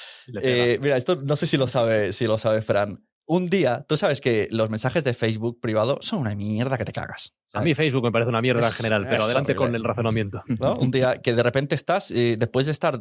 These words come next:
Speaker 2: tres meses navegando por Facebook, dices, "Anda, ¿y, y
Speaker 1: Sí.
Speaker 2: esto qué es?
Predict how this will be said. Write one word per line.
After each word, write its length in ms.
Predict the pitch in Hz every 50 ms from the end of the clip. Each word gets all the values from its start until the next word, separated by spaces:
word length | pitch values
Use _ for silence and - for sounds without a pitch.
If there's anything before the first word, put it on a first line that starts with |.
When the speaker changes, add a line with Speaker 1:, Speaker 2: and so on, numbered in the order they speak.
| 107 -
Speaker 2:
tres 140 | - 131 131
meses 320 | 135 147 147 - 131 117 113
navegando 340 | 110 110 113 123 127 143
por 140 | 143 147 139
Facebook, 240 | - 156 151 156 156
dices, 300 | 131 107 - 101 - - _ -
"Anda, 320 | 120 127 147 240 359 - - - _ _ _
¿y, 220 | - - - - -
y 140 | 254 262 156
Speaker 1:
Sí. 40 | 185
Speaker 2:
esto 360 | 208 - - _ - 370 370
qué 260 | 359 147 131 135 -
es? 200 | 359 359 - -